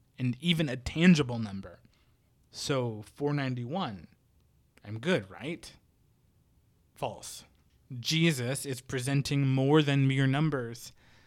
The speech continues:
Seventy is ten times seven, ten times the number of completion and perfection for the Jewish traditional mind. It's not about the number. It's about the magnitude.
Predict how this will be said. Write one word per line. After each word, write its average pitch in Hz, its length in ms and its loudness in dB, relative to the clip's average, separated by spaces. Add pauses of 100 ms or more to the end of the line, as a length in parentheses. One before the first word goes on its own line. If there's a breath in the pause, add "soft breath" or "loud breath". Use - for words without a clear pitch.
(140 soft breath)
Seventy 135 720 2
is 123 200 -2
ten 139 320 0
times 123 640 -4
seven, 123 600 -2 (720 loud breath)
ten 156 300 4
times 131 460 0
the 135 60 0
number 127 300 4
of 147 120 0
completion 135 540 0
and 123 300 -2
perfection 131 600 -4
for 127 140 -6
the 113 100 -4
Jewish 131 360 0
traditional 131 540 -4
mind. 127 440 -4 (460 loud breath)
It's 139 220 -2
not 131 320 4
about 131 320 -2
the 120 80 -2
number. 120 460 -4 (840)
It's - 140 -6
about 117 240 -4
the 139 60 2
magnitude. 120 720 0